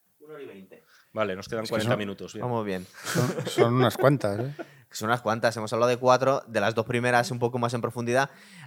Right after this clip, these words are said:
Speaker 1: A mí Prometheus me gusta, es decir, no es una
Speaker 2: Perdona,
Speaker 1: superpelícula.
Speaker 2: perdona.
Speaker 1: ¿Qué? Que estamos hablando de las otras dos. Ah, ¿querías hablar de Alien versus Predator también, o qué? ¿O querías
Speaker 2: Yo
Speaker 1: terminar
Speaker 2: creo,
Speaker 1: un poquito
Speaker 2: yo
Speaker 1: más de
Speaker 2: creo
Speaker 1: la
Speaker 2: que,
Speaker 1: cuarta?
Speaker 2: <laughs> yo creo que las obras maestras,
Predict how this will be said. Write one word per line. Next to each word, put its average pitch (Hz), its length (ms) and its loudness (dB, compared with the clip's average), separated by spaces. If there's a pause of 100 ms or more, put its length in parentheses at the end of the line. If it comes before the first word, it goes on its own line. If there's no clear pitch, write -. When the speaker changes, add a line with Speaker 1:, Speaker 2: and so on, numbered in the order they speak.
(100)
Speaker 1:
A 120 160 8
mí 175 400 4
Prometheus 170 520 2
me 139 100 2
gusta, 110 440 -2
es 110 60 -2
decir, 110 240 -2
no 120 180 0
es 156 160 0
una 190 400 2
Speaker 2:
Perdona, 185 220 6
Speaker 1:
superpelícula. 143 380 2
Speaker 2:
perdona. 175 260 -2 (480)
Speaker 1:
¿Qué? 98 160 -6
Que 92 60 -8
estamos 85 260 -8
hablando 95 200 0
de 117 60 2
las 107 120 -4
otras 95 180 2
dos. 127 160 0
Ah, 139 80 8
¿querías 165 300 6
hablar 185 180 8
de 185 60 10
Alien 185 200 8
versus 180 220 4
Predator 156 380 6
también, 135 260 2
o 104 80 0
qué? 101 160 0
¿O 113 140 -4
querías 127 220 2
Speaker 2:
Yo - 20 -2
Speaker 1:
terminar 127 340 2
Speaker 2:
creo, 123 120 2
Speaker 1:
un 120 40 -6
poquito 120 200 -2
Speaker 2:
yo 117 40 0
Speaker 1:
más 113 80 0
de 113 60 2
Speaker 2:
creo 107 80 4
Speaker 1:
la - 20 2
Speaker 2:
que, 95 220 2
Speaker 1:
cuarta? 87 140 -4
Speaker 2:
<laughs> - 20 -8
yo 98 140 -6
creo 117 200 -2
que 123 80 -2
las 113 220 0
obras 113 240 -4
maestras, 120 580 -8